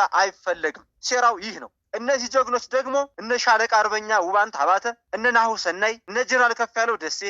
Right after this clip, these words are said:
እነ ኮሎኔል ታደሰ፣ እነ አርበኛ ዳንኤል ዮሐንስ፣ እነ ቢሰጥ አሰፋ፣ እነ ምረት አሳዬ መሰል እነዚህ እነዚህም በርካታ መሪዎች፣ ጀግኖች፣ አርበኞች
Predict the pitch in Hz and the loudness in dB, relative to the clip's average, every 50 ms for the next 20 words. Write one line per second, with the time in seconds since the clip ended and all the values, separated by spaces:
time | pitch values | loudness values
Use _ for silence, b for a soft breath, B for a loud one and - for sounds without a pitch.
0 | 202 - - 190 233 233 - 247 240 240 233 226 214 196 185 170 - 170 170 - | -10 -8 -4 0 0 0 2 2 2 2 2 0 0 0 0 0 0 -2 -6 -4
1 | - 202 202 190 202 240 233 233 240 240 247 240 247 226 208 208 214 220 220 202 | -2 -4 -4 -2 2 2 4 4 4 2 0 2 2 2 2 2 0 0 0 -2
2 | 170 156 156 151 165 175 185 180 - - - _ _ _ _ _ _ _ _ _ | -2 0 0 0 0 -2 -6 -10 -10 -10 -12 _ _ _ _ _ _ _ _ _
3 | _ - 190 208 240 233 - 226 214 247 240 - - 175 190 196 - 165 - - | _ -12 -8 -6 -4 -4 -4 -4 -2 -2 0 0 2 2 2 2 0 -2 -2 0
4 | 196 190 190 - _ _ _ _ _ _ - 170 196 220 247 240 220 233 240 233 | 2 2 2 0 _ _ _ _ _ _ -12 -8 -4 -4 -2 0 0 0 0 2
5 | 185 180 190 190 202 208 185 180 180 185 190 190 _ - 202 233 311 302 - - | 2 2 2 2 2 2 0 0 -2 -6 -10 -12 _ -6 0 0 0 2 2 0
6 | 269 254 220 226 226 240 247 220 226 226 226 233 214 233 233 202 214 220 214 - | 0 0 0 -2 -2 -2 -2 -2 -2 -4 -4 -4 -4 -6 -6 -4 -2 -2 0 2
7 | 226 214 - - 202 185 180 196 208 220 233 247 262 - - - - _ _ _ | 0 0 2 0 0 0 0 0 -2 0 0 0 0 -2 -6 -12 -12 _ _ _
8 | _ _ - 196 220 233 233 247 269 262 - - - 170 180 202 220 247 254 262 | _ _ -8 -6 -6 -4 -2 -2 -2 -2 -4 -4 0 2 2 2 2 2 0 0
9 | 269 285 269 - | 0 -2 -4 -4